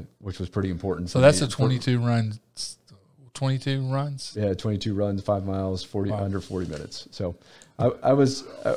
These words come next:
Speaker 1: was able to do it at that point in time. I'm a little slower these days, but, uh, trying to keep it up on the bike.
Speaker 2: Well, we've here hit a point in the show, which I, I, I may have told you we did this. I may not have told you. I'm fixing to spring something on you if I didn't.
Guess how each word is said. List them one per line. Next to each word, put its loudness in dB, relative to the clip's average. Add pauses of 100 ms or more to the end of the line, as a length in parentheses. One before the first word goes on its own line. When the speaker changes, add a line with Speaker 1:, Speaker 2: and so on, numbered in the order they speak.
Speaker 1:
was -2
able 6
to 2
do 6
it 6
at 2
that 4
point -2
in 2
time. 0
I'm 0
a 2
little 4
slower 0
these -4
days, -6 (160)
but, -6
uh, -8 (280)
trying 2
to 2
keep -2
it 2
up 0
on 0
the -4
bike. -8 (600)
Speaker 2:
Well, 2
we've 6
here 2
hit -2
a 2
point -2
in -6
the -6
show, -2
which -10 (320)
I, -4
I, 2 (200)
I -6
may -4
have -6
told -8
you -10
we -10
did -10
this. -10
I -14 (100)
may -6
not -10
have -16
told -14
you. -14
I'm -14
fixing -6
to -10
spring -10
something -10
on -10
you -10
if -12
I -6
didn't. -12